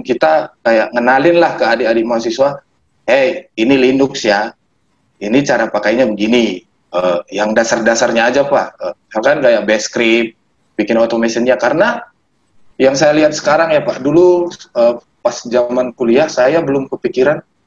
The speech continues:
Yang saya tahu itu lulusan T I itu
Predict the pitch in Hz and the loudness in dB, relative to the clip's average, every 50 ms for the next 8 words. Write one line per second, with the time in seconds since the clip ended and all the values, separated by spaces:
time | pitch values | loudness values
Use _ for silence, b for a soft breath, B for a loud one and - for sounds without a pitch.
0 | _ _ _ _ _ _ _ - - 120 127 - 147 135 135 135 135 135 131 131 | _ _ _ _ _ _ _ -2 -2 -2 -2 0 2 2 4 4 4 2 2 2
1 | 127 123 - - 185 202 202 202 202 _ - 143 139 131 131 - - 131 131 - | 0 -2 0 2 2 2 2 0 -2 _ -2 -2 0 0 0 -2 -2 -4 -2 -2
2 | 123 120 127 127 127 131 - - 392 | -2 -2 0 -2 -2 0 0 -2 -2